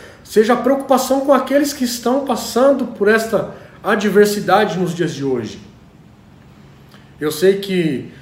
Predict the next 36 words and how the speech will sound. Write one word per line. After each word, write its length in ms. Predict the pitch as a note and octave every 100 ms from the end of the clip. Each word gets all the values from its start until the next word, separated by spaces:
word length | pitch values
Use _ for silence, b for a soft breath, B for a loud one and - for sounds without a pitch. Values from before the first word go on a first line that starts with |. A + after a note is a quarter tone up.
| B -
você 260 | D3 -
também 380 | F#3+ G3 D3+ F3
está 200 | F#3 F3
passando 380 | E3 D#3 - D3+
por 200 | C3+ C#3
alguma 260 | C3+ C3 C3
adversidade. 840 | B2 C3 - - A#2 B2+ A2+ - B B B B -
Talvez 380 | C#3 C#3+ F3+ E3+
aí 140 | E3+
na 100 | F3
sua 220 | E3+ E3+
casa 360 | - D#3 E3 D#3+
você 300 | D#3+ D#3 D#3+
esteja 340 | - D#3+ D#3+
com 200 | D#3 C#3
medo, 460 | B2+ C#3 F3 E3+ G3+ B B B B
talvez 340 | - D#3 F#3 F3+
aí 100 | F3+
na 100 | F3+
sua 200 | F3+ E3
casa 260 | E3+ E3
você 360 | D#3+ D#3 - D#3+
esteja 400 | D3+ - D3 D#3
inseguro 880 | D#3 - D3+ B2 F3+ A#3 A#3 B3+ B B B B -
com 200 | F#3 F#3
tudo 240 | G#3 G3
o 80 | F#3
que 160 | F#3
pode 400 | E3+ - F#3+ G#3
acontecer, 1040 | G3 - G3 F3+ - - F3 G3+ G#3 - -
mas 200 | D#3+ F3
eu 120 | F3+ F3+
quero 400 | F#3+ G#3 G#3+ G#3+
te 400 | - G#3+ G3+ F3+
dizer 580 | F#3 F3 - G#3+ G#3+
que 380 | - F#3+ F3+ -